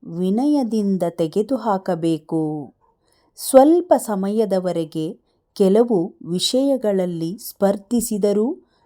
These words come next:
ಸೂಕ್ಷ್ಮ ತಂತ್ರಗಳೊಂದಿಗೆ ಸ್ಪರ್ಧೆಯಿಂದ ಹೊರಬಂದು ನಮ್ಮ ಕೆಲಸವನ್ನು ಮಾಡಬೇಕು. ಈ ತ್ರಿವಳಿ ಕಾರ್ಯತಂತ್ರವು ಒಬ್ಬ ವ್ಯಕ್ತಿಯ ಜೀವನಕ್ಕೆ ಅಥವಾ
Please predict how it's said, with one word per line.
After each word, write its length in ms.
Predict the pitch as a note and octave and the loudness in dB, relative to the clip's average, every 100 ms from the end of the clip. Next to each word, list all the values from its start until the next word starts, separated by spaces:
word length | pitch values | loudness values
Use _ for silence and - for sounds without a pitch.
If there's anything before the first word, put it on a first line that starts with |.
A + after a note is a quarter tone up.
| _ | _
ಸೂಕ್ಷ್ಮ 580 | - C4+ C#4+ - - C#4 | -4 0 0 -2 -4 -2
ತಂತ್ರಗಳೊಂದಿಗೆ 1300 | B3+ G3+ G#3 B3+ B3 A3 G3 F3 E3+ D#3+ D#3 D#3 E3+ G4 | -2 0 0 0 0 2 2 0 -2 -6 -4 -4 -4 -8
ಸ್ಪರ್ಧೆಯಿಂದ 920 | - - F#3+ G3+ G3+ C4 B3+ A3+ G#3 F#3 | -16 -8 -4 -4 -2 0 0 0 0 -2
ಹೊರಬಂದು 840 | E3+ D#3+ E3+ G#3 G#3+ F3 D#3 G3+ - _ _ _ F3+ | -2 -2 0 0 -2 -2 -4 -6 -10 _ _ _ -2
ನಮ್ಮ 340 | F3 E3+ E3 | -2 -2 -4
ಕೆಲಸವನ್ನು 880 | E3 E3+ F#3 B3+ C#4 A#3 G#3+ F#3+ F3 | -2 0 0 2 0 0 -2 -2 -4
ಮಾಡಬೇಕು. 1080 | D#3 D3+ G3 F#3+ E3+ D#3 - D#3 D3 - - _ _ _ _ _ F#3+ | -4 -2 0 0 0 -4 -6 -8 -6 -10 -18 _ _ _ _ _ 0
ಈ 200 | B3+ D4 | 2 2
ತ್ರಿವಳಿ 680 | - G3 F#3 G3+ A#3+ D4 | -2 -2 2 2 4 4
ಕಾರ್ಯತಂತ್ರವು 1200 | D#4 - A3 G3+ G3 F#3+ F3+ E3+ - E3+ E3 D#3 - _ _ E3 | 4 2 2 4 0 0 -2 -2 -4 -2 -2 -4 -6 _ _ 0
ಒಬ್ಬ 260 | E3 D#3 | 0 2
ವ್ಯಕ್ತಿಯ 720 | E3+ D#3+ F#3 G#3+ _ C#4+ C#4 | 0 2 -2 -2 _ 4 4
ಜೀವನಕ್ಕೆ 800 | G#3+ A3 G#3 G#3 G3 F3 - F3 | 2 -2 0 0 0 -4 -6 -4
ಅಥವಾ 640 | D#3+ - D#3 G#3 G3 F#3 | -4 -8 -2 2 2 0